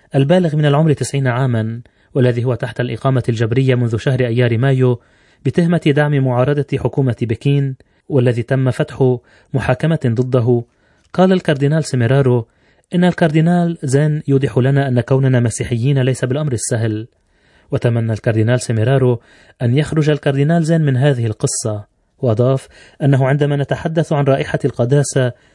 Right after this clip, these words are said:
فإننا نشير إلى أصالة الرسالة التي تنقل إلينا في بعض المواقف النموذجية.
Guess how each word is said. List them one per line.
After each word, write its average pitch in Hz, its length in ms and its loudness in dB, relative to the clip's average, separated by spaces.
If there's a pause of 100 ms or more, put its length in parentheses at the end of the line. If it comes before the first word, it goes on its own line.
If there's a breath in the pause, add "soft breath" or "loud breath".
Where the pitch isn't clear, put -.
(160 soft breath)
فإننا 180 480 2
نشير 160 400 0
إلى 139 200 2
أصالة 147 360 0
الرسالة 123 640 0 (460 soft breath)
التي 131 200 0
تنقل 151 420 -2
إلينا 139 400 0
في 131 140 0
بعض 147 220 0
المواقف 131 540 -2
النموذجية. 110 880 -2